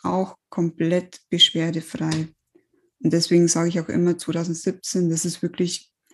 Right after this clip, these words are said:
das Jahr gewesen, wo ich symptomfrei wurde, beschwerdefrei. Ich habe seitdem keine Durchfälle mehr.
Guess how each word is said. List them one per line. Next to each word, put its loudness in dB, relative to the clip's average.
das 0
Jahr 4
gewesen, 0
wo 0
ich -2
symptomfrei -2
wurde, -2
beschwerdefrei. -2
Ich -4
habe -4
seitdem 0
keine 2
Durchfälle -2
mehr. 0